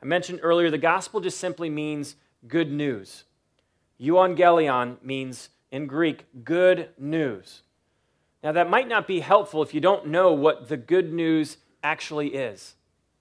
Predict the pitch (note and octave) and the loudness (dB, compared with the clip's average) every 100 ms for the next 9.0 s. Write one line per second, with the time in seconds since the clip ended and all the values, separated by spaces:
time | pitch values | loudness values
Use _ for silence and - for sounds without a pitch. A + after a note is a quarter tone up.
0 | _ _ _ - D3+ G#3 A3+ F#3+ G#3+ G#3 | _ _ _ -12 -6 -2 2 4 4 2
1 | F3+ E3+ D#3+ F3 - - _ _ _ A#2+ | 0 2 2 2 -2 -16 _ _ _ -10
2 | B2+ G3 A3+ G3+ G3+ F#3 - F3+ A#2+ - | 2 6 6 6 4 2 0 0 0 -6
3 | _ _ _ _ - C#3 E3 E3 - C3+ | _ _ _ _ -14 -4 -2 -2 -4 -6
4 | C3+ C#3+ F#3 A3+ - - G#3 G#3 E3 C3 | 0 0 2 -2 -4 0 0 0 -6 -2
5 | B2+ - C#3+ C#3 _ _ - C#3 C#3+ - | -2 -2 -12 -12 _ _ -8 -6 -6 -4
6 | A3 G#3 F#3+ F#3 F3+ F3 D#3 E3 D#3+ - | -2 -2 -4 0 2 4 2 2 0 0
7 | D#3 E3+ F3+ F#3 E3+ D#3 D#3+ D3 A#2 A#2+ | -2 0 0 -2 -6 0 0 0 -2 -8
8 | _ _ _ - A#2+ A#2+ B2+ - D#3 - | _ _ _ -10 -4 -4 -2 2 2 2